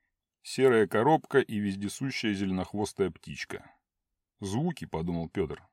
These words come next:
«Надо же, сегодня День России. Половина населения такие звуки издает.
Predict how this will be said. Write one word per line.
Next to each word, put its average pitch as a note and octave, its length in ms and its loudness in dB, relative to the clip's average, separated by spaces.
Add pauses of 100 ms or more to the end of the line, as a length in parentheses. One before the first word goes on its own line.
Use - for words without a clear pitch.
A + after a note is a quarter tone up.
(140)
«Надо C3 280 -2
же, E2 160 -6 (280)
сегодня C3 420 -2
День B2 200 0
России. G#2+ 540 -2 (400)
Половина C3+ 400 4
населения A#2+ 520 2
такие F#2+ 340 -2
звуки F#2+ 300 -4
издает. F2 460 -2